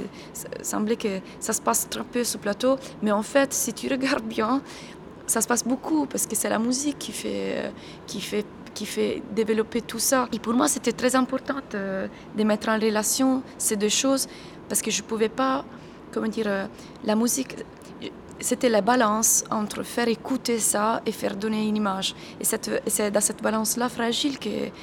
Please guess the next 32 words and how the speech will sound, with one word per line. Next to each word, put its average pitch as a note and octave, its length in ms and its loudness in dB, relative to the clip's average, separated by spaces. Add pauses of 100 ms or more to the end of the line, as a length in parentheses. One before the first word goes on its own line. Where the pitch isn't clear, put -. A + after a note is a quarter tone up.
(160)
c'était - 260 -4
le G#3+ 80 0
défi. A3 420 0 (320)
Donc, G3 220 -2
euh, G3+ 80 2
de G#3+ 140 4
dire, A#3 260 2
euh, G3 140 2 (240)
est-ce - 120 2
que C4+ 140 4
je... A3 220 4 (580)
Je, A3 140 2 (180)
je G3+ 100 -2
dois G#3+ 200 8 (180)
pas C4 140 6
créer A#3 320 2
des G3+ 240 2
histoires G#3 420 0
complètes, - 420 -6
complètes A#3 480 0
parce F#3 140 2
que - 80 -4
c'est G3 140 -2
la G3 80 -2
musique G3 320 -4
qui - 140 -6
va F#3+ 120 -2
compléter A3 720 0
et G#3 80 0
vice-versa. G3+ 680 -2 (640)
Donc, G2 200 -10
euh, G2+ 560 -4